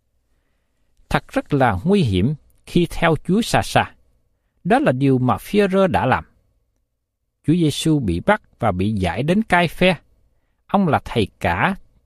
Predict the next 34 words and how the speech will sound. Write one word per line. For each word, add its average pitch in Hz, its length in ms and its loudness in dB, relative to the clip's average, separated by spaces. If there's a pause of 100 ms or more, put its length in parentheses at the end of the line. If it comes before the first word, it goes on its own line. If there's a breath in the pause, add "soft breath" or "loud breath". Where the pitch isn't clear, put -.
được 98 320 0 (280)
chính 269 200 -6
quyền 98 260 2
La 147 160 2
Mã 90 220 -6
chấp - 260 -4
nhận. 107 160 0 (1040)
Còn 117 240 2
cha 190 280 0
vợ 95 140 2
An-ne 180 540 0
là 117 320 -2
thầy - 220 -4
tế 196 140 -2
lễ 127 160 2
cả - 360 -4 (100)
theo 165 300 0
luật 90 200 -2 (180)
của 101 100 -2
Môi-se. 117 400 0 (1160)
Theo 147 220 0
như 160 180 2
sứ 233 160 -2
đồ 127 180 2
Giăng 151 280 -2
ký 247 180 -2
thuật - 180 -2 (360)
cho 151 100 0
biết, 170 140 -2 (160)
Chúa 240 60 2
Giêsu 196 440 2
được 101 240 -2
giải 87 200 0
đến 147 160 2